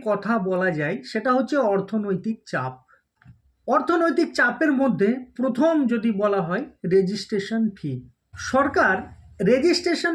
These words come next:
ফি বাবদ এক হাজার থেকে দু হাজার টাকা পর্যন্ত ধার্য করতে চাইছে, যেটা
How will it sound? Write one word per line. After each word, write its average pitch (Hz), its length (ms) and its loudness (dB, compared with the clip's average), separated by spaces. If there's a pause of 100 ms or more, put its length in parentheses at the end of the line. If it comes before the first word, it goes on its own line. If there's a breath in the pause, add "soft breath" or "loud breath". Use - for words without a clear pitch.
(100)
ফি 262 140 2 (160)
বাবদ 190 300 0 (1120)
এক - 160 -2
হাজার 311 240 4 (100)
থেকে 311 160 2 (160)
দু 277 60 4 (120)
হাজার 302 220 2 (100)
টাকা 302 180 2 (100)
পর্যন্ত 269 360 0 (200)
ধার্য 196 260 0 (160)
করতে 190 300 0
চাইছে, 123 300 -8 (1300 soft breath)
যেটা 247 340 2